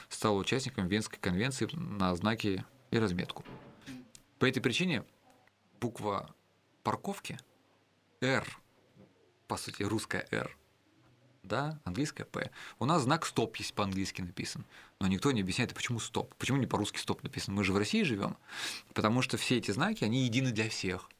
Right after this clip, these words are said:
кто является участником конвенции. И, соответственно, есть базовые принципы для проектирования для всех. И, соответственно, происходит эволюция в мире по определению приоритетов, по, э, нормированию автобусных карманов, перевозок, велосипедной инфраструктуры.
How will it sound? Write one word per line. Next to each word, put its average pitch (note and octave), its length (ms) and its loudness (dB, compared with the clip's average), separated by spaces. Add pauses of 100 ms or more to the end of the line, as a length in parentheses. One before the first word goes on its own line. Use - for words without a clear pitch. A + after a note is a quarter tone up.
кто - 180 -2
является A#2 360 2
участником A2 460 0
конвенции. F#2 600 -2 (420)
И, A2 60 2
соответственно, C3+ 400 2
есть C3+ 160 2
базовые B2 400 2
принципы F3 480 0
для G2+ 140 2
проектирования E3 480 2
для C#3 180 2
всех. - 400 -4 (420)
И, - 60 -2
соответственно, B2+ 460 2
происходит C3 540 2
эволюция A2+ 520 2
в F#2 60 0
мире C#3+ 380 2 (300)
по A#2+ 420 2
определению B2+ 520 0
приоритетов, A#2+ 720 -2 (380)
по, G#2+ 300 4
э, G#2 960 2
нормированию B2+ 760 2
автобусных C3 460 -2
карманов, F#2 500 -2
перевозок, F#2+ 540 0
велосипедной A#2+ 380 2
инфраструктуры. C3 600 -2